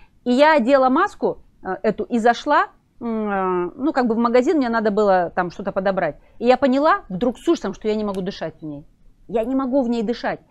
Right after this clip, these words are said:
Вы понимаете, настолько это спрессованная бумага, что она практически не пропускает воздух.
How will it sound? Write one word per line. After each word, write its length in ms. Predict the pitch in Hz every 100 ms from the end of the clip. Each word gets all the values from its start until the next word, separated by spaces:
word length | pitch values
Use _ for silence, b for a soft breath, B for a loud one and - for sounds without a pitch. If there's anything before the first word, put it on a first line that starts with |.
| b
Вы 80 | 202
понимаете, 460 | 247 339 381 180 b b b b
настолько 460 | 254 285 359 302
это 160 | 254 247
спрессованная 1040 | - 294 330 - - 330 320 226 208 190
бумага, 640 | 185 240 277 427 285 170 - _ - - -
что 140 | -
она 120 | 254
практически 560 | 262 269 320 392 392 -
не 300 | 233 240 302
пропускает 560 | 311 240 220 262 254 233
воздух. 480 | 214 160 147 -